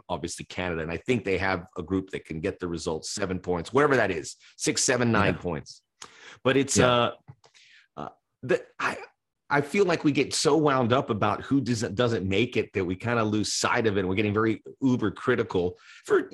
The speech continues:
Speaker 1: it could fall apart for the U S, but generally they've, they've done well. They should be doing better on the road, but they've kept their head above water,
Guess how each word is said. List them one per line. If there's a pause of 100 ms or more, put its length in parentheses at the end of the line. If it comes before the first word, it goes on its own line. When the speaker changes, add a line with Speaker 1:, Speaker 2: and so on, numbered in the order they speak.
(560)
Speaker 1:
it
could
fall
apart
for
the
U
S,
but
generally
they've, (120)
they've
done
well.
They
should
be
doing
better
on
the
road,
but
they've (480)
kept
their
head
above
water,